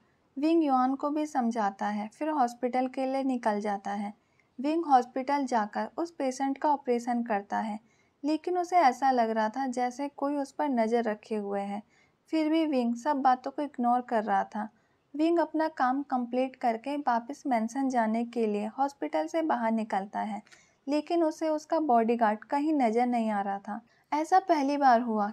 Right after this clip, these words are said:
कि बॉडीगार्ड कार के पास खड़ा नहीं था। विंग उसे आसपास ढूंढने लगता है।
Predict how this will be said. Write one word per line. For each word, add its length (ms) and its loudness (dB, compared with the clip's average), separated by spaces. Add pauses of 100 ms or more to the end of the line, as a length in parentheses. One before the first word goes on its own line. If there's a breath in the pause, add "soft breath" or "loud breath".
(100)
कि 60 -8
बॉडीगार्ड 640 0
कार 300 4
के 160 -4
पास 300 0
खड़ा 320 -2
नहीं 260 2
था। 220 -8 (440 soft breath)
विंग 260 0
उसे 300 0
आसपास 580 -2
ढूंढने 400 0
लगता 360 -2
है। 220 -6